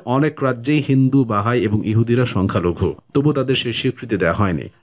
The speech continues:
শ্রী উপাধ্যায়ের দাবি, মিজোরামে হিন্দুরা জনসংখ্যার দুই দশমিক সাত পাঁচ শতাংশ,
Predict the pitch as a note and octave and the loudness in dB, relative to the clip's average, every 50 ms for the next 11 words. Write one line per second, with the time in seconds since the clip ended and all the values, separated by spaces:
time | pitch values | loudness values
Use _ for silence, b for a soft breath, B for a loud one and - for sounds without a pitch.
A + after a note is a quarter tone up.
0 | b - - - F#3 F3+ D#3 C#3+ E3+ F3 C#3+ D3+ D#3+ D#3+ D3 C#3 B2 G2 G2+ A2 | b -2 0 2 4 4 4 2 0 -2 0 0 0 0 0 0 -2 -2 -2 -2
1 | B2+ B2+ B2+ C#3 C#3+ D3 E3 E3 E3 D#3+ E3 D3+ B2 C#3 C3+ C#3 C3 C#3 C3+ C#3 | 0 2 2 2 4 2 2 2 4 2 2 2 4 4 4 4 4 4 2 4
2 | A#2+ A2+ A2 G#2+ - A#2+ A2+ A2+ - B2+ A#2+ G2+ G#2 G#2+ G2+ G#2+ G#2 - A2+ C3 | 4 4 4 2 2 2 0 0 0 -2 -2 0 0 2 2 2 2 2 2 0
3 | C3+ - - A2 F#2+ - - - F#2 - - F2 D#2+ F2 D#2+ D#2+ C#2 - | 0 0 0 -2 -2 -4 -2 -6 -2 -2 -2 -4 -2 -4 -2 0 -2 -2